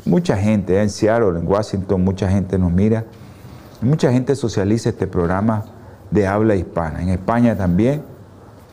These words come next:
hay mucha gente que está viendo este programa. En Alemania, yo sé que alguien nos está viendo ahí y yo sé que le da seguimiento al programa, así que un abrazo para todas esas personas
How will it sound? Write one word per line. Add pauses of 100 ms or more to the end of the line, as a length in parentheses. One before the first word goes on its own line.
(100)
hay
mucha
gente
que
está
viendo
este
programa.
En
Alemania,
yo
sé
que
alguien
nos
está
viendo
ahí (800)
y
yo
sé
que
le
da
seguimiento
al
programa,
así
que
un
abrazo
para
todas
esas
personas